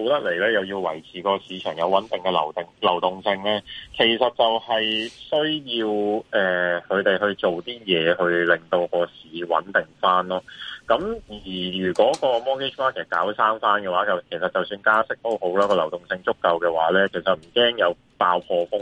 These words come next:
險。咁至於有冇下一個泡沫就自己先講啦。咁但係如果佢做咗呢樣嘢嘅時候呢，我覺得，呃，整體嚟講係對國家、對個人、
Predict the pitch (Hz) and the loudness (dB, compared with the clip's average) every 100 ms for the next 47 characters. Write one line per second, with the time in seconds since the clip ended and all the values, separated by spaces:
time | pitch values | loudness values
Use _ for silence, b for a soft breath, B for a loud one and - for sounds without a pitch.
0 | 101 85 78 - - _ _ B B B | -6 -10 -12 -14 -20 _ _ B B B
1 | - 156 175 160 147 120 113 98 123 110 | 0 0 2 4 4 2 0 0 -2 -4
2 | 101 95 92 87 87 92 107 107 87 85 | -8 -8 -10 -12 -12 -14 -12 -4 -2 0
3 | 87 - 143 185 113 110 160 143 101 107 | 0 0 2 2 0 0 -4 -4 -2 -2
4 | 135 117 92 90 92 - 78 87 101 92 | 2 0 0 -4 -6 -6 -4 0 0 0
5 | 101 120 - B B B - 92 87 87 | 0 0 -2 B B B 0 2 2 2
6 | 95 - 107 156 151 104 87 92 120 127 | 0 0 0 4 4 4 2 -2 -2 0
7 | 98 90 87 90 - - - 117 110 107 | 0 0 -2 -4 -6 -18 0 2 4 2
8 | 107 117 107 - - 120 117 117 117 104 | 2 2 2 0 0 0 2 -2 -2 -4
9 | 95 92 - 92 95 95 80 | -4 -6 -4 -2 -2 -2 -4